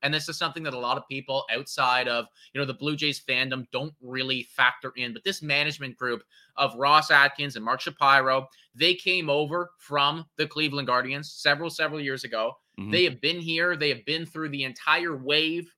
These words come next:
Speaker 1: of Vladimir Guerrero Junior, this wave of competitiveness. We have never s-,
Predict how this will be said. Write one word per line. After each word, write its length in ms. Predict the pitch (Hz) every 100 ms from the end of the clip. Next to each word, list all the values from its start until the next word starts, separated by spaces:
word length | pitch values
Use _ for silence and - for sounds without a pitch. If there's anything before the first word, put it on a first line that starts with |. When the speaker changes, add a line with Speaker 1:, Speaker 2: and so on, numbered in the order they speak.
| -
Speaker 1:
of 200 | 147 135
Vladimir 420 | 143 147 147 147
Guerrero 320 | 147 147 143
Junior, 320 | 135 139 147
this 180 | 143 127
wave 260 | 131 143 151
of 140 | 151
competitiveness. 760 | 143 143 139 139 131 135 147 - _ _ _
We 160 | 139 170
have 120 | 143
never 380 | 139 147 165 175
s-, 220 | 151 -